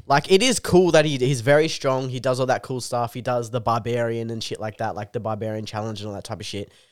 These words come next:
which is fucking nice. And he's obviously promoting fucking, you know, getting fucking big as fucking <laughs> hell, like, getting shredded and being healthy and shit like that. But he could have also just not been on steroids and just been an in-shape guy, and he would have had just the same effect.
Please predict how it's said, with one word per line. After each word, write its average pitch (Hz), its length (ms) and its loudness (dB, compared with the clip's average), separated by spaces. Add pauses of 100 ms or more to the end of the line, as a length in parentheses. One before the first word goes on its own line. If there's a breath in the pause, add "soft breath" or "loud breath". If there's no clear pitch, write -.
(120 soft breath)
which 165 180 -2
is 240 140 2
fucking 165 400 0
nice. 131 380 -4
And 139 120 -6
he's 139 120 -4
obviously 151 320 0
promoting 127 560 -4 (380 soft breath)
fucking, 120 460 -6 (580)
you 113 100 -10
know, 107 160 -4
getting 107 320 -8
fucking 110 340 -6
big 110 240 -4
as 117 120 -4
fucking 143 280 2
<laughs> - 40 -2
hell, 254 200 4
like, 190 200 -2 (220 loud breath)
getting 151 260 2
shredded 139 440 2
and 120 180 -6
being 131 220 -2
healthy 123 400 -6
and 117 80 -4
shit 92 160 -6
like 104 160 -4
that. 104 220 -4 (1300 soft breath)
But - 260 0 (320)
he 156 220 0
could 202 220 4
have 165 120 2
also 156 340 4
just 127 300 -4
not 120 340 -2 (160)
been 123 260 -4
on 110 160 -2
steroids 110 460 0
and 107 80 -6
just 107 160 -8
been 107 180 -4
an 101 120 -8
in-shape 104 440 -4
guy, 98 280 -2
and 110 100 -4
he 107 40 -6
would 107 120 -4
have 90 140 -10
had 98 280 -6
just 98 280 -8
the 95 80 -10
same 90 240 -8
effect. - 360 -12